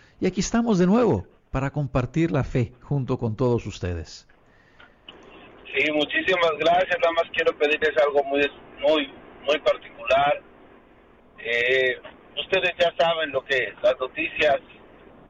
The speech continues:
Speaker 2: lo que está pasando con Estados Unidos, Irán.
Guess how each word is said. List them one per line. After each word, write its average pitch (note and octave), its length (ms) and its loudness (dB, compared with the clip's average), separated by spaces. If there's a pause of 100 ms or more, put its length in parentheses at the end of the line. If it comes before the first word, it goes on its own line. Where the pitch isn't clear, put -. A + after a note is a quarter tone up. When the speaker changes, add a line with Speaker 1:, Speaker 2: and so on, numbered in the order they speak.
(320)
Speaker 2:
lo - 80 -4
que - 100 -12
está D3 140 0
pasando D3 480 0
con - 140 -10
Estados C3+ 400 2
Unidos, C3+ 420 2 (1160)
Irán. C3+ 480 0